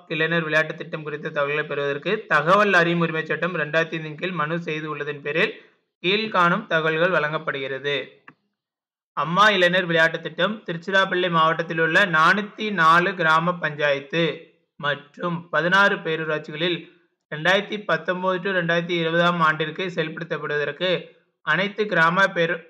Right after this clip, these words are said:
பஞ்சாயத்துகள், பேரூராட்சிகளிலும் கபடி, வாலிபால், கிரிக்கெட் அல்லது பூப்பந்து ஆகிய விளையாட்டுகளுக்கு பயிற்சி மேற்கொள்ள பொதுவான இடத்தினை தேர்வு செய்து, தேர்வு செய்த இடத்தில் களம்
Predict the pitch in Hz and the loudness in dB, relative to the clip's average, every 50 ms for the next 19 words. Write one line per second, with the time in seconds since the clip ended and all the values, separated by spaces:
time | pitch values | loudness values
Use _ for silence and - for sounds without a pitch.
0 | _ _ - 175 156 156 170 170 170 170 170 170 165 190 202 202 - 175 165 165 | _ _ -6 -6 -2 0 2 2 2 0 -2 -2 -2 -2 -4 -2 -2 -2 0 0
1 | 170 165 165 165 - 165 165 160 165 165 170 185 220 220 - - _ _ _ _ | 0 0 -2 -4 -6 -6 -4 -4 -2 0 0 0 -2 -2 -6 -14 _ _ _ _
2 | _ _ _ _ - 151 156 156 185 190 185 202 214 226 233 208 160 156 156 160 | _ _ _ _ -2 -2 2 2 2 2 2 2 0 -2 -2 0 2 4 4 6
3 | 160 170 170 165 180 190 202 214 226 214 - - 170 165 165 - 202 202 202 202 | 4 2 2 2 4 4 4 2 0 -6 -10 -8 -6 -6 -4 -2 -2 -2 -2 -4
4 | - _ _ _ _ _ _ _ _ _ _ _ _ _ _ _ _ _ _ _ | -8 _ _ _ _ _ _ _ _ _ _ _ _ _ _ _ _ _ _ _
5 | _ _ _ _ _ - 143 147 160 170 175 202 208 208 - - 185 180 175 175 | _ _ _ _ _ -4 -2 2 2 2 2 2 0 -4 -4 -4 -4 -4 0 0
6 | 190 180 185 190 196 180 170 170 175 175 180 170 160 160 160 160 165 160 160 156 | 0 0 2 4 4 6 6 6 4 2 2 2 2 2 2 2 0 -2 -2 -2
7 | - - 185 175 175 - _ - 156 151 160 156 - - 170 156 151 147 143 156 | -4 -6 -6 -8 -8 -12 _ -2 0 0 0 -2 -4 -6 -6 -4 -4 -4 -4 -4
8 | 147 151 170 220 294 - - - _ _ _ _ _ _ _ - 165 175 202 202 | 0 2 2 0 0 -2 -8 -18 _ _ _ _ _ _ _ -2 0 0 2 4
9 | 208 208 214 220 214 196 180 180 175 180 180 185 185 175 170 175 170 165 170 170 | 4 4 4 4 4 4 2 2 2 0 -2 -2 -2 -2 0 0 0 0 0 -2
10 | 170 175 165 165 165 208 247 277 - - - _ _ 180 180 196 214 202 208 214 | -2 -2 -2 0 0 0 -2 -2 -4 -12 -20 _ _ -4 -2 -2 -2 -2 -2 -4
11 | 196 185 196 185 175 170 165 - 185 185 185 190 165 165 170 180 | -4 -2 -2 -2 -2 -2 -4 -4 -6 -4 0 2 2 4 2 2